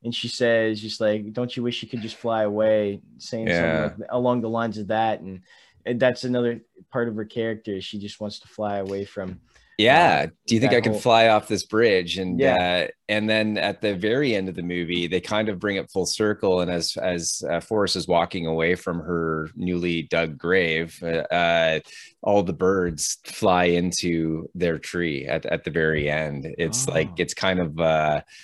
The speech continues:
Speaker 2: I don't know. It brings one, it brings the flight and the birds, like, one more time back, where they all come to Jenny's, like, to their tree right above Jenny's grave. So, yeah,
Speaker 1: That's,
Speaker 2: it was
Speaker 1: yeah,
Speaker 2: kind
Speaker 1: that's
Speaker 2: of, uh,
Speaker 1: interesting. That's
Speaker 2: yeah.
Speaker 1: really cool. Yeah,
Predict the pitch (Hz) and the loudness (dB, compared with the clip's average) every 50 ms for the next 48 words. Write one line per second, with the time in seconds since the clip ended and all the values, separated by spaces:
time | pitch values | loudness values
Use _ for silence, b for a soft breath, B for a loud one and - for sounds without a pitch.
0 | B B B 113 117 120 120 110 92 87 104 110 98 135 135 123 107 117 120 120 | B B B 2 4 4 6 4 4 4 2 2 4 4 4 4 4 4 4 4
1 | 127 113 104 101 135 143 135 123 117 117 - - - - 120 117 113 117 110 110 | 4 4 4 4 4 2 2 2 2 0 -2 -2 -4 0 4 4 4 4 2 0
2 | 104 101 87 80 101 101 104 104 98 87 95 95 85 92 92 95 98 98 95 95 | -4 -6 -4 -2 -2 0 0 -2 -2 -2 -4 -4 -4 -2 -4 -4 -2 -2 -2 -2
3 | 92 92 90 87 85 - 90 87 85 85 82 76 80 78 78 78 76 76 - - | -2 -2 -2 -4 -4 -6 -6 -6 -4 -6 -4 -4 -2 -2 0 0 -2 -4 -4 -6
4 | 85 82 85 85 85 85 87 87 80 - - 95 92 90 80 82 76 76 82 80 | -6 -4 -2 0 2 2 2 2 0 -2 -2 -2 -2 -2 -2 -4 -4 -4 -4 -2
5 | 78 80 80 80 76 - - 87 78 73 - - 92 80 90 82 78 - - - | -2 -2 -4 -4 -6 -4 -4 -4 -6 -4 -6 -6 -2 0 0 0 0 -2 -4 -2
6 | 87 80 76 76 73 78 76 73 71 78 76 71 69 80 76 73 73 71 - - | -2 -2 -2 -2 -2 -2 -4 -2 -2 -4 -4 -2 -2 -4 -2 -2 -4 -6 -6 -4
7 | 69 69 71 69 69 67 - - - 71 69 69 69 69 67 - - - 76 73 | -2 -2 0 0 -2 -2 -4 -4 -4 -2 -2 -2 -4 -6 -8 -12 -8 -6 -4 -2
8 | 73 73 73 78 - 123 135 80 76 71 71 69 71 71 73 - 120 - - - | -2 -2 -2 -4 -6 -4 -4 -4 -4 -4 -4 -4 -4 -4 -4 -6 -10 -12 -12 -12
9 | 90 82 80 - B B B B B B B - 120 113 107 110 107 104 104 101 | -12 -12 -12 -16 B B B B B B B -10 -4 0 2 2 2 2 2 0
10 | 95 98 92 92 95 104 117 123 120 113 107 | -2 -6 -8 -8 -4 -2 0 0 0 0 -2